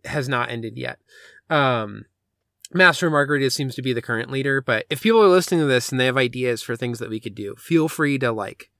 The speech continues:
you know, chime in, let us know something that we could cover. But, um,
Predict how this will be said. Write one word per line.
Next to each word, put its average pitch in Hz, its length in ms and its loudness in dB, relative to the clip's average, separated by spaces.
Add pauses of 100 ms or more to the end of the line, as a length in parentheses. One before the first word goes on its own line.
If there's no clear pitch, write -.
(600)
you 160 160 0
know, 107 280 0 (320)
chime 135 340 2
in, 101 260 -12 (180)
let 131 180 -2
us 117 160 -6
know 104 160 -4
something 110 300 -8
that 107 100 -10
we 107 100 -12
could 104 140 -12
cover. - 380 -12
But, - 180 -10 (600)
um, 117 500 -2